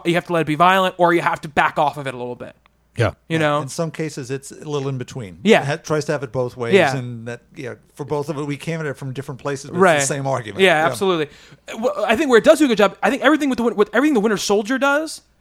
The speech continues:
Speaker 1: you feel it. I think you feel it
Speaker 3: Mm-hmm.
Speaker 1: pretty much all the way through.
Speaker 2: Mm-hmm.
Speaker 1: It's just some of the more random stuff that happens. Um, Mara, did you have any, uh,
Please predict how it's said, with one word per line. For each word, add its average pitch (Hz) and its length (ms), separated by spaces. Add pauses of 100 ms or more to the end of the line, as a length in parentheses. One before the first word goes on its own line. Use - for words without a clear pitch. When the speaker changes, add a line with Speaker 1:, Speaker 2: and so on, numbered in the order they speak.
(340)
Speaker 1:
you 196 180
feel 196 400
it. 123 140
I 170 80
think 180 180
you 214 80
feel 214 500
it 180 160
Speaker 3:
Mm-hmm. 214 260
Speaker 1:
pretty 190 240
much 175 480 (100)
all 185 140
the 175 60
way 156 120
through. 135 380 (280)
Speaker 2:
Mm-hmm. 110 200
Speaker 1:
It's 95 80
just - 100
some - 120
of 190 60
the 190 60
more 180 160
random 160 340
stuff 135 320
that 147 120
happens. 113 460
Um, 151 260
Mara, 180 280
did 156 160
you 185 60
have 185 100
any, 190 160
uh, 180 180